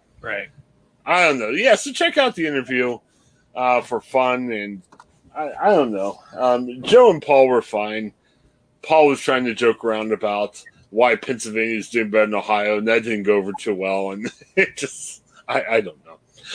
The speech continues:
Speaker 2: Oh, we did ask Dan Tierney. I said, "Man, wouldn't Mike DeWine get the Steelers vote in Ohio if he wears the Steelers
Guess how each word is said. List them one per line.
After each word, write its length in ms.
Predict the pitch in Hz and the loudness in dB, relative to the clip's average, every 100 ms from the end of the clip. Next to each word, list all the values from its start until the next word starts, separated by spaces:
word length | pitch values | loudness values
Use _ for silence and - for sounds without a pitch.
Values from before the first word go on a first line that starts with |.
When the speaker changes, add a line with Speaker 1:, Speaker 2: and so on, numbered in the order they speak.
| - | 2
Speaker 2:
Oh, 160 | 247 202 | 6 6
we 100 | 190 | 4
did 240 | 247 233 | 2 2
ask 320 | 208 185 - | 2 0 -4
Dan 240 | 180 175 147 | -8 -8 -8
Tierney. 500 | 175 185 143 110 - _ _ _ | -8 -6 -6 -10 -12 _ _ _
I 100 | 143 | -6
said, 240 | 143 156 143 | -2 0 0
"Man, 320 | 165 175 165 - _ - | 0 0 -2 -10 _ 0
wouldn't 280 | 190 247 | 2 2
Mike 200 | 190 190 | 0 -2
DeWine 400 | - 147 151 156 | -2 -2 -2 -2
get 200 | 143 151 | -2 -2
the 80 | - | -4
Steelers 520 | 110 - 135 147 143 | -14 -8 -6 -4 -4
vote 220 | 127 131 135 | 0 0 0
in 60 | |
Ohio 480 | 113 - 110 123 127 | -4 -6 -6 -4 -6
if 120 | 113 | -6
he 80 | 131 | -6
wears 280 | 120 120 117 | -2 -2 -2
the 80 | 101 | -6
Steelers 420 | - 143 139 | -2 4 4